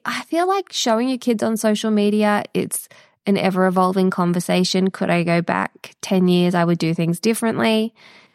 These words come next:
I feel like when kids are younger, they're more intrinsically linked to your day. Like, when you have babies and toddlers, their stories are your stories type of thing.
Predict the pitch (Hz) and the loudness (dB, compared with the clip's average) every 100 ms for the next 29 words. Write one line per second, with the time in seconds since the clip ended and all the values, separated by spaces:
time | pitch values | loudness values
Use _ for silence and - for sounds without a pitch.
0 | _ _ _ - 208 196 180 175 180 180 | _ _ _ -4 -2 0 0 2 0 2
1 | 185 175 170 165 165 180 180 175 175 175 | 0 2 2 2 2 2 2 2 4 4
2 | 170 175 180 - - 170 170 170 190 170 | 2 2 2 0 -2 0 0 -2 0 0
3 | 170 170 165 - 175 170 170 151 147 226 | 2 0 0 -4 0 0 0 -2 0 -2
4 | 214 175 170 175 - 160 170 175 175 175 | 0 0 2 0 0 0 2 0 0 -2
5 | - 170 170 165 156 190 - - - - | -2 -4 0 0 0 -2 -6 -14 -20 -20
6 | _ _ _ _ 175 180 180 - 175 170 | _ _ _ _ 0 2 2 0 0 2
7 | 170 165 165 175 - 170 165 165 170 - | 0 0 0 -2 0 2 2 2 0 0
8 | 175 - 170 - 160 151 160 | -2 -2 -4 -2 -2 0 -4